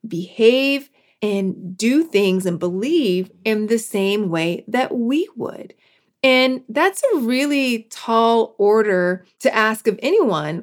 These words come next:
One, because we're all unique, we're all individuals. And that's the beauty of us being diverse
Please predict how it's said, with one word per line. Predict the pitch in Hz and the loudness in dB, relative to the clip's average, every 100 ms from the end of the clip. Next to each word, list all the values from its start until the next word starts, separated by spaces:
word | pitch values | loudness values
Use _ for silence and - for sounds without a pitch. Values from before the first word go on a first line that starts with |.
| 208 | -2
One, | 240 349 349 | 0 2 2
because | 302 254 233 | 0 -2 0
we're | 226 | 0
all | 175 | 0
unique, | 160 170 220 285 285 - | -2 -4 -2 -2 -2 -4
we're | 165 | -4
all | 160 | -2
individuals. | 156 165 269 254 262 262 254 - _ _ _ - | -4 -4 -2 -2 2 2 0 -4 _ _ _ 0
And | 269 | 2
that's | 254 277 - | 2 0 0
the | 302 | 0
beauty | 226 240 302 269 240 - | 2 2 2 0 -2 -2
of | 220 214 | 0 2
us | 214 220 220 - _ _ 202 | 0 0 -4 -16 _ _ -4
being | 220 226 233 233 220 185 | 0 2 2 0 -4 -6
diverse | 180 185 196 190 214 220 233 - | -2 0 0 0 0 2 -2 -8